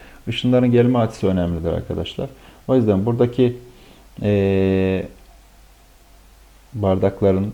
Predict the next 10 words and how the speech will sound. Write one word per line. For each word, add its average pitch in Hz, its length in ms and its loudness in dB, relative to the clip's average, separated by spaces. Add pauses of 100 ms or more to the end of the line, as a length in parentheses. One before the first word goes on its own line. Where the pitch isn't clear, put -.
(100)
sıcaklıkları 98 760 0
aynı 104 280 2
mı 101 60 2
olur, 92 360 2
farklı 95 340 2
mı 101 100 4
olur? 92 340 0 (920)
Onu 104 200 -2
bilemeyiz 92 440 4
arkadaşlar. 85 640 -6